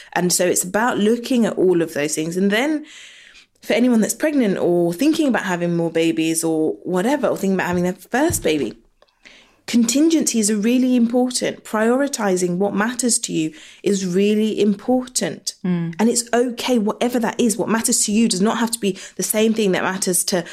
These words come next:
Speaker 1: so-and-so down the road. It's
Speaker 2: Mm.
Speaker 1: your choice. It's your birth.
Speaker 2: Yeah.
Speaker 1: And it's you that can plan these things. And that might take money, it might take real preparation, it might take organization, it might take all of those things, but it's really up to you.
Speaker 2: Yeah.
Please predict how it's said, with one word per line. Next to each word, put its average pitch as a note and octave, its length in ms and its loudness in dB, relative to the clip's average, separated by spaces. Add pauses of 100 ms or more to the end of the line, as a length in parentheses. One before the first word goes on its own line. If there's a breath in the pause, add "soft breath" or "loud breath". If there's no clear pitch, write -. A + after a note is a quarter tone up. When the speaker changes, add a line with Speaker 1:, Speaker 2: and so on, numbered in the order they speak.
(220 loud breath)
Speaker 1:
so-and-so E3+ 560 2
down E3+ 240 0
the E3+ 80 2
road. F3 420 0 (140)
It's - 220 -2
Speaker 2:
Mm. F3 200 0
Speaker 1:
your A#3 240 4
choice. G#3+ 500 0
It's - 220 -2
your F3+ 320 2
birth. F3 480 -4
Speaker 2:
Yeah. E3 220 -6 (120)
Speaker 1:
And F3 160 0
it's - 120 -4
you G3+ 320 2
that - 160 -2
can E3+ 200 -4
plan G3 460 -2
these B2 280 -4
things. - 340 -6
And F3 160 -2
that G#3 120 -2
might F#3+ 200 -2
take D#3+ 320 -4 (1040 loud breath)
money, F3 520 0 (220 loud breath)
it D#3+ 120 -2
might E3 200 -2
take - 220 -4
real F3 260 0
preparation, F3+ 640 0
it G3+ 60 0
might F3 140 -4
take F3+ 140 -6
organization, E3 680 0
it - 40 -8
might - 100 -4
take - 120 -6
all B3 140 2
of B3 60 2
those E3 160 0
things, D3+ 100 -6
but - 120 -12
it's - 180 -6
really D4+ 260 2
up - 140 -6
to - 120 -8
you. C#4+ 360 0
Speaker 2:
Yeah. F#3+ 300 -4